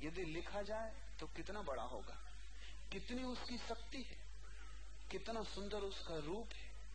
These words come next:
उसके दान कितने हैं, यह कौन जान सकता है और कौन अनुमान लगा सकता है? उसके एक शब्द से कितना प्रसार हुआ,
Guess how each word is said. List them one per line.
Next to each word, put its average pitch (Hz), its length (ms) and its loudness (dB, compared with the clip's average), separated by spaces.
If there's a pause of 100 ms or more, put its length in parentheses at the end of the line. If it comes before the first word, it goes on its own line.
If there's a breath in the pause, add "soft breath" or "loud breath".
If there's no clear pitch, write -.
(420 loud breath)
उसके 165 300 2
दान 156 400 2
कितने 220 320 0
हैं, - 200 -2 (840)
यह 156 180 2
कौन 175 360 2
जान 160 280 2
सकता 156 340 0
है 147 200 0 (560)
और 104 220 -2
कौन 151 200 2
अनुमान 151 460 2
लगा 147 240 2
सकता - 420 0
है? - 120 -2 (960)
उसके 156 280 2
एक 170 420 2
शब्द - 320 0
से 160 220 0
कितना 147 400 0
प्रसार 139 480 0
हुआ, - 300 -2